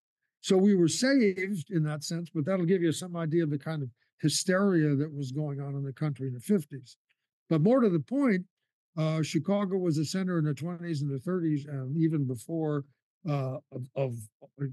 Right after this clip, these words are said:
huge radical bohemian, um, co-, community. There was a thing called the Anarchist Picnic in, uh, the,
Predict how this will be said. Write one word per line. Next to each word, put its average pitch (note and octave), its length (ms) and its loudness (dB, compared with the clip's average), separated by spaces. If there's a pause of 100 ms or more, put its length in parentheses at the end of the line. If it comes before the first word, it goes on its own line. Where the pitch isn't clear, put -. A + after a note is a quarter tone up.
(200)
huge G#3 400 6
radical D#3 520 0
bohemian, C#3 840 -2
um, B2 400 -12 (440)
co-, D#3 220 2
community. G3 580 4 (320)
There E3 160 4
was D#3+ 180 4
a D3+ 60 2
thing A3+ 260 2
called F3 240 -2
the D3 140 -6
Anarchist G3 600 -2 (180)
Picnic F3 420 0 (240)
in, E3 340 0
uh, D3+ 140 -4
the, C#3+ 180 -6